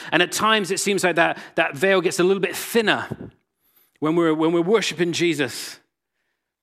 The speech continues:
And there are times when it gets punctured. And when somebody gets healed, it's been punctured. And something from an age to come has come through into our age.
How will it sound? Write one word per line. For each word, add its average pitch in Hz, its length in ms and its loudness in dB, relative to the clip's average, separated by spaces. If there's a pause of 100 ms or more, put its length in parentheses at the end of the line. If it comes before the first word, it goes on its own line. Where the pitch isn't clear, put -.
(400)
And 180 100 2
there 185 80 4
are 175 40 2
times 196 520 -2
when 170 80 0
it 165 60 -2
gets 160 160 -8
punctured. 151 540 -4 (1700)
And 151 80 -2
when 165 100 2
somebody 214 300 0
gets 185 180 -2
healed, 156 400 0
it's - 180 -6
been 160 180 -2
punctured. 160 540 -4 (920)
And 165 180 0
something 202 520 0
from 175 180 0
an 175 80 2
age 196 260 0
to 175 100 -4
come 147 480 0 (200)
has 160 120 -2
come 185 220 0
through 202 360 2
into 170 380 0
our 170 200 4
age. 123 460 -4